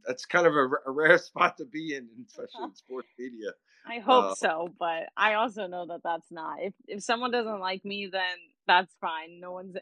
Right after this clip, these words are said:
Speaker 2: not everyone's ever gonna like me. I just have to like myself, and that's what.
Speaker 1: Right.
Speaker 2: And I just wanna always have a positive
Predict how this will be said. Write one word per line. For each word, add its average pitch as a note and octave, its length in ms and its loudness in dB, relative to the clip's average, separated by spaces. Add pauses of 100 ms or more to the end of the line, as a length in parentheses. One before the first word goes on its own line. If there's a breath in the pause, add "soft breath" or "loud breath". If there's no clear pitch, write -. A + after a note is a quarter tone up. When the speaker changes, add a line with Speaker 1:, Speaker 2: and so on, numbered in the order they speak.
(100)
Speaker 2:
not F#3 260 0
everyone's F3 360 -8
ever D#3 200 -6
gonna D3 200 -12
like C#3+ 240 -10
me. C#3+ 220 -10
I D#3+ 160 0
just F3+ 160 -8
have G3 120 -2
to F3 60 -2
like D#3+ 220 -4
myself, C#3 560 -6 (180)
and E3 160 -4
that's E3 300 2
what. D#3 160 2
Speaker 1:
Right. D#3+ 80 6 (100)
Speaker 2:
And - 80 -10
I F3 140 2
just F#3 180 -8
wanna G3+ 220 0
always E3+ 300 -6
have D#3+ 120 -4
a D3 60 -8 (120)
positive D3+ 440 -10